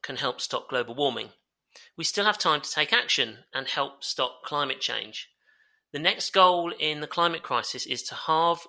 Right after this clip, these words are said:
global emissions by twenty thirty. By changing how we live, where we keep our money, how we spend our money, we can all play our part in stopping climate change. So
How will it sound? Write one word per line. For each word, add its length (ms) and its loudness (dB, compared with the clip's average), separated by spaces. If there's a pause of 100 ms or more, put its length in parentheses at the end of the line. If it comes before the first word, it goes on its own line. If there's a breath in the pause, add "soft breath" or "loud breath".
global 300 2
emissions 400 -4
by 160 -2
twenty 420 -6
thirty. 600 -4 (680)
By 100 0
changing 380 2
how 140 6
we 100 2
live, 440 4
where 120 0
we 100 -4
keep 280 -2
our 80 6
money, 400 -2 (180)
how 160 -4
we 100 -6
spend 400 0
our 60 6
money, 380 -4 (300)
we 60 -12
can 200 -4
all 240 4
play 240 4
our 200 6
part 380 0
in 100 -8
stopping 380 -4
climate 380 -4
change. 480 -8 (2250)
So 260 4